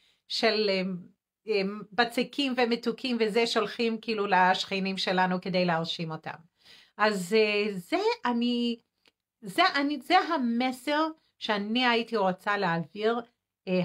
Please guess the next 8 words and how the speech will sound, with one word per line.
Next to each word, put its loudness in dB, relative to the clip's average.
היום 2
בט"ו -10
בשבט, -8
של -2
ה-, 4
של -4
באמת -2
ההתחדשות. -8